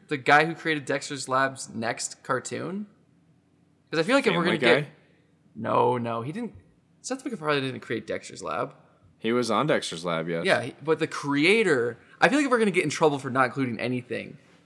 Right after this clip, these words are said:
Speaker 1: we didn't include Samurai Jack on this list.
Speaker 2: Oh, I was so close, dude. I was so close to <laughs> including Samurai Jack. But it's for adults. I mean, it is for adults. It's literally made for adults now. They're making new seasons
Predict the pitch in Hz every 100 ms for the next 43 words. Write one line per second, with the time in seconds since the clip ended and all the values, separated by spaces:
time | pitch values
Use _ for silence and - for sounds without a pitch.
0 | - 170 240 285 269 262 180 - 156 180
1 | 185 170 143 123 113 139 196 214 220 226
2 | 254 269 - - _ _ _ - 117 113
3 | 110 - - 120 107 - 107 92 85 -
4 | 90 82 - 101 104 - - 107 - 92
5 | 87 - 110 120 - 185 151 156 151 -
6 | 151 135 113 104 110 95 - 131 139 139
7 | 160 151 135 135 156 - - 143 156 165
8 | 190 190 214 185 185 170 156 139 180 202
9 | 190 175 175 160 160 143 123 135 127 123
10 | 117 110 - 101 76 85 117 127 131 135
11 | 139 135 135 123 110 -